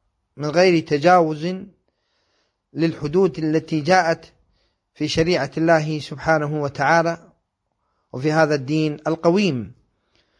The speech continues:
ومما يذكر في هذا السياق أن بعض الناس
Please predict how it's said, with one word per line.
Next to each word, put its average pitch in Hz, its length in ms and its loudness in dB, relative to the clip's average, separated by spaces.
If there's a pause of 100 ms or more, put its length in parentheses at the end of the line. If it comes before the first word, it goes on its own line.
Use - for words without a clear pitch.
(500)
ومما 220 760 2
يذكر 233 440 -4
في 190 120 -6
هذا 202 180 -2
السياق 202 560 -4 (1300)
أن 233 180 6
بعض 262 260 4
الناس 185 480 0